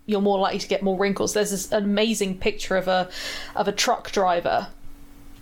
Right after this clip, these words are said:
who, and you can see his face, and one side of his face is significantly more wrinkled than the other,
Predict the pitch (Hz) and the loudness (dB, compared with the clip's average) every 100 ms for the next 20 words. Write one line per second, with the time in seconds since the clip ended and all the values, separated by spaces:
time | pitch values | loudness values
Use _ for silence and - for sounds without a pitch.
0 | - - 214 208 196 - 196 196 190 - | -10 -4 0 2 0 -2 0 0 0 -4
1 | - 214 208 220 208 233 202 190 - 240 | 0 0 2 0 2 4 2 2 2 0
2 | - - - 202 185 220 240 220 226 208 | 0 -4 -2 0 2 2 2 2 2 2
3 | 202 190 - 208 202 - 220 - - 233 | 2 -2 0 0 0 0 0 2 2 2
4 | 185 190 226 247 285 294 - 262 254 233 | 2 4 4 4 4 2 2 -2 0 -2
5 | - 226 208 196 202 240 233 175 175 190 | 0 2 2 2 2 0 -2 -4 0 0
6 | 180 - 233 - - | 0 2 0 0 -2